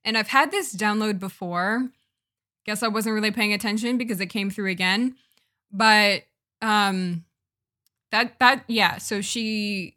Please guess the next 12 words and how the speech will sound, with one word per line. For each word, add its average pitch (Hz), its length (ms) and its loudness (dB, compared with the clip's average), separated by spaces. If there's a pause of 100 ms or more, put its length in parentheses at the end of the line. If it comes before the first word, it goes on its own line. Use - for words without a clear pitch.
came 240 260 -2
through 233 320 -4
with 208 120 -4
this 208 180 -6
message 196 420 -4
of 190 200 -6
it's 196 240 -8
not 208 560 2
about 196 640 2 (540)
it, 214 180 -6 (180)
what, 214 460 -2
what 196 300 -4